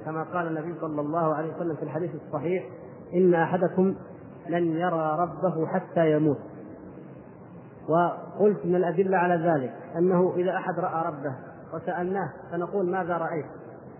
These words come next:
فإن وصف لنا وصفا معينا، يعني لابد أن يصف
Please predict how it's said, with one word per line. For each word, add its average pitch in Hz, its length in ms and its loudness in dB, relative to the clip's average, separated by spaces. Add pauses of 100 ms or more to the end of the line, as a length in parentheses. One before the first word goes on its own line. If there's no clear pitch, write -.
(260)
فإن 185 180 -4
وصف 196 380 0 (120)
لنا 196 200 4
وصفا 202 300 -2
معينا، 170 720 4 (880)
يعني 135 120 0
لابد 190 220 6
أن 196 120 4
يصف 214 220 4